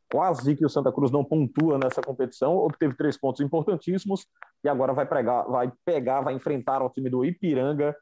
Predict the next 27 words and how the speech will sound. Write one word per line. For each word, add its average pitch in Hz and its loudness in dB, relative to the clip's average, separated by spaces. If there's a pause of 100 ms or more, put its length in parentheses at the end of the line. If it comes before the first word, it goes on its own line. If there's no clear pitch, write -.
(460)
do 107 -4
Amapá, 127 -2 (220)
no 123 0
Rio 147 0
de 160 0
Janeiro. 151 2
Esse 104 -8
jogo 139 -4
tá 151 -2
programado 139 0
pra 160 0
amanhã, 147 0
três 220 -2
e 175 -2
meia 160 0
da 147 0
tarde, 139 -2
cobertura 143 -2
completa 131 -2 (300)
do 117 -8
Sistema 127 -2
Jornal 120 0
do 123 0
Comércio 117 -2
e - -2
de 127 -4
Comunicação. 139 -2